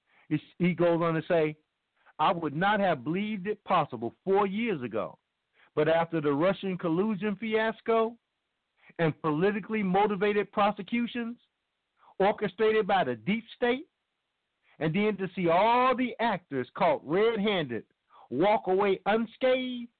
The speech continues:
I can easily believe political operatives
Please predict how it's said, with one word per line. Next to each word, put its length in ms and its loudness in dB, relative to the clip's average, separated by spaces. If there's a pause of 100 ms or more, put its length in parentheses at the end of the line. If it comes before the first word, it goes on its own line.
(680)
I 120 0
can 220 0
easily 440 0
believe 640 -2 (540)
political 500 2
operatives 640 -2